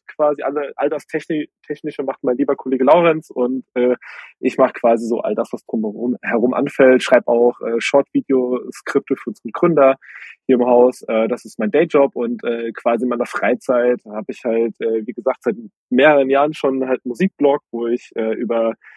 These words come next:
boah, über Hip-Hop, über House, über elektronische Musik,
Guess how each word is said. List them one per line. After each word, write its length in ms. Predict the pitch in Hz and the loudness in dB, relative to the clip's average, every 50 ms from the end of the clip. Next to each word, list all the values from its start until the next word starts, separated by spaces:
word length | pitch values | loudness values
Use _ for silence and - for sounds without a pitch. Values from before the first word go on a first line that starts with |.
| - - _ _ _ _ _ _ _ | -20 -20 _ _ _ _ _ _ _
boah, 300 | 98 98 101 113 113 107 | -6 -4 -2 -2 -2 -2
über 560 | 107 107 110 113 110 110 110 107 104 101 - | -4 -2 -2 0 2 2 2 2 0 -2 -2
Hip-Hop, 760 | 98 117 98 90 113 135 - - 123 113 110 110 113 107 - | -4 -6 -6 -4 -4 -4 -4 0 2 2 4 4 2 2 -2
über 260 | 131 110 - 113 107 98 | -2 2 2 2 2 2
House, 800 | 110 113 113 113 113 117 110 - - - - - - - - - | 2 2 4 4 2 0 -2 -4 -10 -18 -20 -20 -20 -20 -12 -10
über 220 | - 117 107 117 | -8 -2 0 0
elektronische 560 | 101 123 117 - - - 131 131 131 - - 127 | 0 0 0 0 0 2 2 2 2 -2 -2 -2
Musik, 540 | 120 123 107 107 120 123 123 127 113 - | -2 -2 -2 0 0 2 2 2 0 0